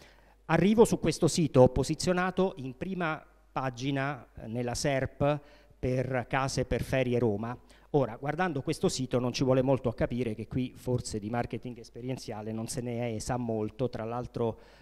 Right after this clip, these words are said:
eh, questa è una, anche una bella casa, ha dei bei servizi, ma sul sito il, ehm, listino è del duemilanove.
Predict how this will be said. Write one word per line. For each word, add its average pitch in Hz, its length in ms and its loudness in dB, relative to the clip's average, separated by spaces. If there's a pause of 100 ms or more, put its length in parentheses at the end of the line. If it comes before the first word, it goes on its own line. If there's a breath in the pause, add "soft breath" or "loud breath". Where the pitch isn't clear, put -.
eh, 107 220 -6 (140)
questa 135 240 -2
è - 20 -2
una, 123 200 -4
anche 147 280 -4
una 127 140 0
bella 120 280 0
casa, 123 460 -6 (200)
ha 117 100 -10
dei 113 120 -4
bei 127 140 0
servizi, 151 680 -2 (220 loud breath)
ma 123 180 -2
sul 131 200 -2
sito 135 520 -2
il, 117 260 -4
ehm, 98 920 -6
listino 131 440 2
è 139 60 8
del 127 120 2
duemilanove. 120 1300 2